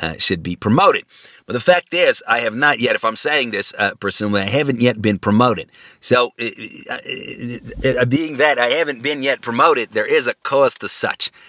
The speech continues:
I cannot say that this exi-, reality exists, quote unquote, without a cause, whatever that's supposed to mean. It exists for a cause. Now I can, uh, think about that cause. What can that cause possi-, possibly be? One reason is that,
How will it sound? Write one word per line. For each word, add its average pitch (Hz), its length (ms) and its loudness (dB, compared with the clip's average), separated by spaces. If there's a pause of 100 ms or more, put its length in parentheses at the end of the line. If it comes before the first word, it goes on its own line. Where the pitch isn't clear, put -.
(140)
I 104 140 0
cannot 127 360 2
say 143 440 2 (260)
that 98 180 -2
this 123 360 0
exi-, 101 420 -8
reality 113 540 2
exists, 98 600 0 (360)
quote 107 120 0
unquote, 113 200 0
without 113 240 2
a - 60 -4
cause, 113 380 2
whatever 107 280 -2
that's 104 140 0
supposed - 240 -4
to 104 60 -4
mean. 139 280 0 (280)
It 117 100 2
exists 151 340 0
for 143 160 4
a - 40 4
cause. - 520 0 (240)
Now 120 340 2
I 107 140 0
can, 90 260 -4 (100)
uh, 92 100 -10 (120)
think 156 220 0
about 117 160 4
that 98 160 -6
cause. - 240 0
What 139 160 0
can 135 100 -2
that 123 180 -2
cause 113 240 2
possi-, 98 440 -2
possibly 101 420 -2
be? 165 260 0 (380)
One 151 260 2
reason 131 500 0
is 117 400 0
that, 104 420 -6